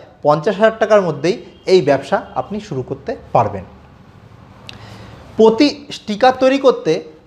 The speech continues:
আপনার খরচ কীরকম আসতে পারে? আমরা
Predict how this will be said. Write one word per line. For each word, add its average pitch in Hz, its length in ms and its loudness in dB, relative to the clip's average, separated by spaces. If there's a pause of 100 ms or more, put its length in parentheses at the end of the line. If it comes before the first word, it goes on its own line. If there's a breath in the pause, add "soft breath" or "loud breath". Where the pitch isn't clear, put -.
(140)
আপনার 214 260 -2 (380)
খরচ 190 300 4 (160)
কীরকম 180 300 -2 (180)
আসতে 131 300 -8
পারে? 92 160 -12 (880 soft breath)
আমরা 220 260 4